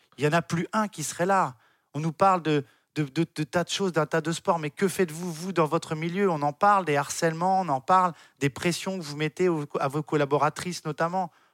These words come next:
Faut arrêter avec ça. Faut, faites votre travail, ne vous occupez pas du vélo. On se, aujourd'hui, il juge le retour de Van Aert. Il sait ce que c'est que de monter sur un vélo, monter un col, être motivé, craquer, puis voir que ça ralentit quand on s'est écarté, revenir.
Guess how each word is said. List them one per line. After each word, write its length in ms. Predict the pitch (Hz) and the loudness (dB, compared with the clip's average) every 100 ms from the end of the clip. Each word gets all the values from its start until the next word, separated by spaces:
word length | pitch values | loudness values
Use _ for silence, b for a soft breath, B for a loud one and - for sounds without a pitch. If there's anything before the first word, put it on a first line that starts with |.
| b | b
Faut 140 | - | -2
arrêter 480 | 120 123 165 170 196 | 2 2 2 0 2
avec 240 | 147 120 - | 2 0 -10
ça. 240 | 107 98 _ _ _ _ _ _ - | -12 -14 _ _ _ _ _ _ -8
Faut, 120 | 139 170 - | -8 -8 -2
faites 260 | 202 170 | 0 0
votre 240 | 147 185 - | 0 0 2
travail, 280 | 170 180 | 2 2
ne 100 | 156 | 0
vous 180 | 143 143 | -4 -6
occupez 300 | 147 156 156 | -10 -8 -6
pas 160 | - 170 | 0 0
du 160 | 139 | 0
vélo. 380 | 135 151 175 156 b b b | -4 2 2 0 b b b
On 100 | 131 | -10
se, 160 | 127 156 | -6 -6
aujourd'hui, 460 | 147 131 139 156 165 | -4 -4 -4 -2 -4
il 60 | |
juge 340 | 127 151 170 139 | -4 -4 -2 0
le 80 | |
retour 440 | 127 151 - 185 151 | 0 0 -2 -4 -2
de 100 | 127 | -4
Van 220 | 135 147 | -2 2
Aert. 220 | 170 156 - | 2 0 -6
Il 60 | |
sait 140 | 131 170 | -6 -6
ce 60 | |
que 140 | - 170 | -4 -2
c'est 160 | - 214 | 0 0
que 40 | |
de 80 | 156 | -4
monter 240 | 147 175 | -4 -6
sur 220 | 170 - 147 | -4 0 0
un 60 | |
vélo, 200 | 143 156 | 2 0
monter 300 | 175 156 - | -2 -4 -4
un 100 | 147 | -6
col, 300 | 139 170 180 175 b b | -2 2 2 0 b b
être 160 | 131 147 | -6 -4
motivé, 480 | 147 - 147 190 | -6 -4 2 2
craquer, 460 | 190 - 165 - 190 | 2 0 -2 0 -4
puis 160 | - 143 | -2 0
voir 140 | 156 | 0
que 60 | - | 2
ça 120 | 143 | 2
ralentit 360 | 143 147 - | 2 0 -8
quand 220 | - 143 131 | -8 -8 -8
on 20 | |
s'est 160 | - 143 | -6 -4
écarté, 300 | 147 - 165 | -4 -2 0
revenir. 420 | 151 160 185 | 0 -2 -4